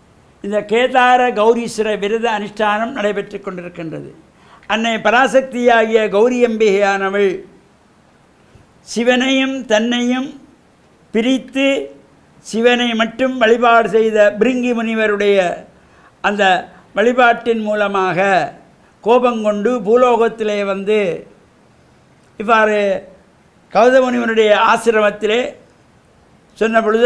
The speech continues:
அந்த முனிவர்களாலே சொல்லப்பட்டதாகிய இந்த கேதாரம் என்பது வயல்வெளி, நீர்நிலை சார்ந்த வயல்வெளியிலே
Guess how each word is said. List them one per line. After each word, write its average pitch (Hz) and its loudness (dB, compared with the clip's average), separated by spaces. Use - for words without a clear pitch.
அந்த 220 0
முனிவர்களாலே 220 4
சொல்லப்பட்டதாகிய 190 -2
இந்த 202 -4
கேதாரம் 214 2
என்பது 190 -2
வயல்வெளி, 214 2
நீர்நிலை 202 -4
சார்ந்த 196 0
வயல்வெளியிலே 180 -2